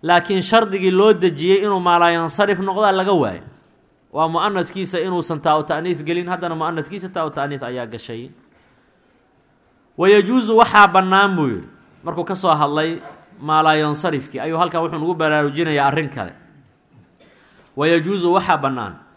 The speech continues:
sarfu ghayril munsarifi. Midaan munsarif ahayn in munsarif laga dhigaa mararka qaar bannaanaanaysa. Waa maa laa yansarif.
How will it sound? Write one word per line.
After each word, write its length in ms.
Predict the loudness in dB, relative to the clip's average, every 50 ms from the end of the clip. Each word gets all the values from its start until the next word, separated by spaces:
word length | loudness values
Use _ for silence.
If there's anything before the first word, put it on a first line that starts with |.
| _ _
sarfu 520 | -14 -4 2 4 4 4 2 0 -4 -4 0
ghayril 340 | 0 2 2 2 2 0 -2
munsarifi. 680 | -2 -2 -4 -4 -4 -6 -6 -6 -6 -8 -10 -14 -18 -20 -20 _ _ _ _ _ _ _ _ _ _ _ _ _ _ _ _ _ _ _ _ _ _ _ _ _ _ _ _ _ _ _ _ _ -14
Midaan 420 | -10 -8 -4 -2 -2 -2 -2 -2 -4
munsarif 560 | -4 -6 -6 -6 -8 -8 -10 -8 -10 -10 -10 -10
ahayn 440 | -10 -8 -6 -2 -2 -2 -2 -4 -6 -12 -18 -20 _ _ _ _ _ _ _ _ _ -8
in 100 | -6 -4
munsarif 400 | -4 -4 -4 -2 -2 -2 -2 -4
laga 180 | -4 -4 -4
dhigaa 220 | -4 -4 -4 -4 -2
mararka 260 | -4 -4 -6 -6 -6
qaar 180 | -4 -4 -4
bannaanaanaysa. 880 | -4 -6 -8 -6 -6 -4 -4 -4 -4 -4 -6 -8 -10 -12 -14 -14 -16 -18 _ _ _ _ _ _ _ _ _ _ _ _ _ _ _ _ _ _ _ _ _ 0
Waa 140 | 2 4 6
maa 160 | 8 8 8
laa 140 | 10 8 8
yansarif. 520 | 6 4 2 2 2 2 2 2 2 0